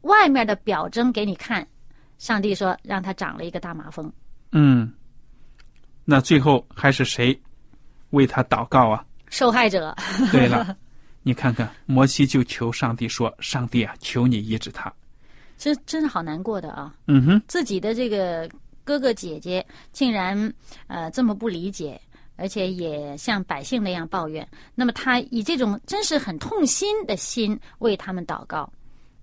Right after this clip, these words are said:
Speaker 2: 对了，所以弟兄姐妹们，愿我们在生活当中呢，也要省察自己，不要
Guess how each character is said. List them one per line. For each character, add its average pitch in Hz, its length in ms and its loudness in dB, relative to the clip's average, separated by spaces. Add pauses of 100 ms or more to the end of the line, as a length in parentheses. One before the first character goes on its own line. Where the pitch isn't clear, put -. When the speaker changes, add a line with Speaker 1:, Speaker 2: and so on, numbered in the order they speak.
Speaker 2:
对 120 160 0
了， 104 160 -6 (840)
所 131 160 4
以 127 60 8
弟 139 160 4
兄 127 120 6
姐 120 160 2
妹 120 160 4
们， 117 160 0 (180)
愿 131 140 4
我 113 60 2
们 117 140 0
在 113 180 0
生 139 240 4
活 131 100 2
当 123 220 4
中 131 180 6
呢， 123 120 6 (500)
也 123 200 2
要 135 140 6
省 110 300 -2
察 - 180 0
自 165 200 4
己， - 200 -2 (680)
不 135 100 4
要 127 240 4